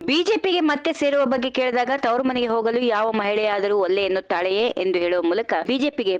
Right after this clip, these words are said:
ಮರಳುವ ಬಗ್ಗೆ ಅವರೇ ಸಿಗ್ನಲ್ ಕೊಟ್ಟಿದ್ದಾರೆ. ಆದ್ರೆ ರಾಜ್ಯದಲ್ಲಿ ಆರು ತಿಂಗಳು ಬಿ ಜೆ ಪಿ ಅಧ್ಯಕ್ಷ ಸ್ಥಾನ ಖಾಲಿ ಇತ್ತು. ಯಡಿಯೂರಪ್ಪ ಏನೋ ಮೋಡಿ ಮಾಡಿ ತಮ್ಮ ಮಗನನ್ನ ಅಧ್ಯಕ್ಷರನ್ನಾಗಿ ಮಾಡಿದ್ದಾರೆ. ಇದು ಬಹಳ ದಿನ ನಡೆಯಲ್ಲ. ರಾಜ್ಯ ಅಧ್ಯಕ್ಷ ಸ್ಥಾನದಿಂದ ವಿಜಯೇಂದ್ರ ಅವರನ್ನ ಪದಚ್ಯುತಿಗೊಳಿಸಿದ್ರೆ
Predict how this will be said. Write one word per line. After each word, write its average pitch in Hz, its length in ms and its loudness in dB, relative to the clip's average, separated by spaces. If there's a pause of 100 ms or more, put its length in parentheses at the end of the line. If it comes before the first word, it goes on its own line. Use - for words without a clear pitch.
(100)
ಮರಳುವ 180 320 0 (100)
ಬಗ್ಗೆ 202 260 -2
ಅವರೇ 196 180 -2 (100)
ಸಿಗ್ನಲ್ 165 360 -4
ಕೊಟ್ಟಿದ್ದಾರೆ. 151 460 -4 (180)
ಆದ್ರೆ 214 240 -2 (280)
ರಾಜ್ಯದಲ್ಲಿ 269 500 0
ಆರು 208 220 -2
ತಿಂಗಳು 185 320 0
ಬಿ 185 140 0
ಜೆ 190 120 0
ಪಿ 190 120 0
ಅಧ್ಯಕ್ಷ 170 240 -4 (100)
ಸ್ಥಾನ 175 240 -4 (160)
ಖಾಲಿ 175 300 0
ಇತ್ತು. 247 180 -2 (140)
ಯಡಿಯೂರಪ್ಪ 285 380 -2 (220)
ಏನೋ 220 160 -2 (280)
ಮೋಡಿ 214 240 2 (100)
ಮಾಡಿ 226 220 -2 (140)
ತಮ್ಮ 190 120 0 (140)
ಮಗನನ್ನ 175 420 -2
ಅಧ್ಯಕ್ಷರನ್ನಾಗಿ 165 680 -2
ಮಾಡಿದ್ದಾರೆ. 151 480 -2 (240)
ಇದು 320 120 -2 (140)
ಬಹಳ 214 160 0 (140)
ದಿನ 202 100 -2 (160)
ನಡೆಯಲ್ಲ. 180 320 0 (180)
ರಾಜ್ಯ 165 300 -4
ಅಧ್ಯಕ್ಷ 160 240 -4 (100)
ಸ್ಥಾನದಿಂದ 202 440 -2 (200)
ವಿಜಯೇಂದ್ರ 220 640 -2 (260)
ಅವರನ್ನ 160 380 -2 (140)
ಪದಚ್ಯುತಿಗೊಳಿಸಿದ್ರೆ 175 1040 -2